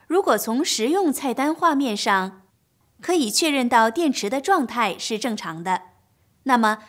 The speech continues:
电池的更换就完成了。另外，还可以通过设置让系统报警来通知电池的电压不足。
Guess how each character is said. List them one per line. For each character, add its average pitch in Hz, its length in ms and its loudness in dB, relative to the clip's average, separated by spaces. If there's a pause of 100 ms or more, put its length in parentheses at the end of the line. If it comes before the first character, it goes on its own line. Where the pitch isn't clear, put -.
(140)
电 339 200 2
池 226 160 -2
的 208 120 -2
更 330 240 0
换 302 360 2
就 208 200 -4
完 175 180 -6
成 185 200 -10
了。 190 240 0 (2250)
另 294 160 -4
外， 247 520 2
还 277 180 -2
可 349 140 -6
以 294 140 -2
通 320 200 -4
过 349 180 -2
设 359 320 0
置 202 340 -4 (160)
让 233 240 0
系 277 180 -4
统 196 200 -10
报 214 200 2
警 175 240 -10
来 175 220 -6
通 254 200 -6
知 254 200 -6
电 262 200 -6
池 190 180 -8
的 196 120 -6
电 214 200 -6
压 240 160 -8
不 247 140 -12
足。 180 560 -8